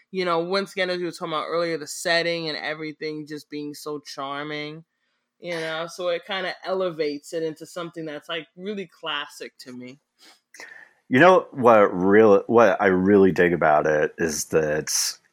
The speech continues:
Speaker 2: you know, when you start out, you're like, "Oh man, this is kind of a bog standard J R P G." It's like, you can fight,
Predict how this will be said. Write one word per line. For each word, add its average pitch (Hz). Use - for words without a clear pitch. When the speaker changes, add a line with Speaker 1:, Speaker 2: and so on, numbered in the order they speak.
Speaker 2:
you 95
know, 80
when 80
you 76
start 98
out, 92
you're 85
like, 78
"Oh 85
man, 78
this -
is -
kind 120
of 95
a 82
bog 82
standard 80
J 78
R 71
P 76
G." 69
It's 69
like, 71
you 71
can 71
fight, 120